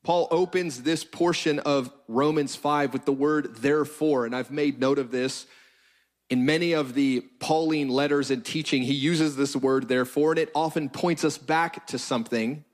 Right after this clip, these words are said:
that he has previously stated. Look back at Romans four. If you have your Bible, just flip the page there.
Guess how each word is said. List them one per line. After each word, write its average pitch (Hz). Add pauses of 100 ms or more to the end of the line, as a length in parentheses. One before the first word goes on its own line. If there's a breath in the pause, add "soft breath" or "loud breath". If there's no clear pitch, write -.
(340)
that 135
he 139
has 135
previously 147
stated. 139
Look 190
back 160
at 123
Romans 156
four. 143
If 120
you 139
have 147
your 131
Bible, 123
just 117
flip 147
the 143
page 131
there. 131